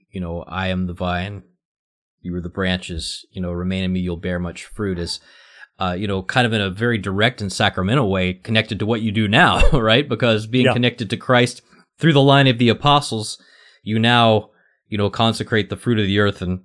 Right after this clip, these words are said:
Speaker 1: the work of human hands, right? And build up the body of Christ as a Catholic priest in the sacraments. It's kind of an extraordinary
Speaker 2: Absolutely.
Speaker 1: thing, uh, to reflect upon. But we, when we did our series on the nineties and two thousands Christian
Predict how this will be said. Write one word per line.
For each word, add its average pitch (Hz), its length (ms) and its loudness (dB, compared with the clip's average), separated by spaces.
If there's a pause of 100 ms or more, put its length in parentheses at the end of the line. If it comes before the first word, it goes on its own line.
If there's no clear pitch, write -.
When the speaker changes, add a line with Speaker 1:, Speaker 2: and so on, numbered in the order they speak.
(120)
Speaker 1:
the 101 80 -2
work 101 160 0
of 98 100 -6
human 104 240 0
hands, 107 520 0
right? 101 240 -2
And 98 360 -6
build 113 180 2
up 113 100 0
the 104 80 -4
body 101 240 2
of 95 100 -2
Christ 139 300 0
as 95 80 -10
a 107 60 -4
Catholic - 360 -2
priest - 380 0
in 104 80 -2
the 101 80 -4
sacraments. 110 480 -2
It's 110 80 -10
kind 185 160 4
of 160 60 0
an 113 60 -2
extraordinary 127 640 2
Speaker 2:
Absolutely. - 200 -2
Speaker 1:
thing, 123 220 -2 (800)
uh, 95 320 0
to - 120 -2
reflect 131 380 0
upon. 92 380 -2 (260)
But 147 180 4
we, 196 260 -8
when 165 280 4
we 185 240 6 (220)
did 208 160 6
our 135 300 6
series 139 460 0
on 107 140 2
the 98 80 2
nineties 98 720 0 (140)
and 90 260 -8
two 117 140 -4
thousands 92 500 -2
Christian 90 540 -8